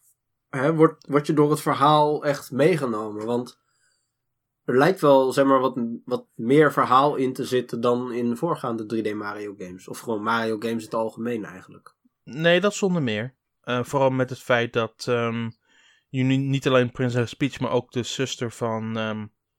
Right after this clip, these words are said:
Speaker 2: van Cappy moet rennen, Tiara.
Speaker 1: Ja,
Speaker 2: Ehm,
Speaker 1: zeker.
Speaker 2: en dat ziet er ook wel helemaal tof uit. Maar uiteindelijk is het meer, het gaat uiteindelijk mij meer om de gameplay, want het blijft een Mario game.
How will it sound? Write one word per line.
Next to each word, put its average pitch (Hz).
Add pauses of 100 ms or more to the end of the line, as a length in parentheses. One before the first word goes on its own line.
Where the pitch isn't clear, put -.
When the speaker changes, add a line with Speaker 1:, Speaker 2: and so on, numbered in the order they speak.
(120)
Speaker 2:
van 113
Cappy 135
moet 110
rennen, 110 (160)
Tiara. 117 (680)
Speaker 1:
Ja, 117
Speaker 2:
Ehm, 113
Speaker 1:
zeker. 113 (180)
Speaker 2:
en 131
dat 127
ziet 135
er 120
ook 117
wel 113
helemaal 107
tof -
uit. 101
Maar 110
uiteindelijk 123
is 113
het 120
meer, 127 (1300)
het -
gaat 185
uiteindelijk 170
mij 143
meer 147
om 135
de 123
gameplay, 139
want 127
het 123
blijft 139
een 123
Mario 117
game. 135